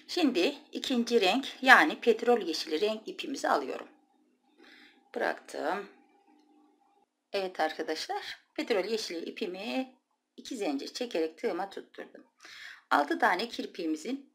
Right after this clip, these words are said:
üçüncü kirpiğinden arkadaşlar bakın bir ve ikinciyi bırakıyorum. Üçüncünün arasından girip sık iğne ile bu şekilde sabitledim.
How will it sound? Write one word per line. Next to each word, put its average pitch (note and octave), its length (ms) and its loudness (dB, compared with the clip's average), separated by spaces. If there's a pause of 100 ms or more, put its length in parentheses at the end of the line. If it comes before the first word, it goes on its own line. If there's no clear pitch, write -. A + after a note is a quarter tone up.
üçüncü F3 380 -4
kirpiğinden B3 540 0
arkadaşlar A#3+ 640 0
bakın G3+ 380 -4
bir C4 300 -2
ve A3 120 0
ikinciyi E3 500 -6
bırakıyorum. A#3+ 760 2 (1400)
Üçüncünün B3 840 2 (160)
arasından F3 600 0
girip A#3+ 440 -2 (320)
sık - 260 -6
iğne C#4 260 6
ile C#4 160 4
bu B3+ 60 -6
şekilde G3+ 420 -4
sabitledim. - 680 -2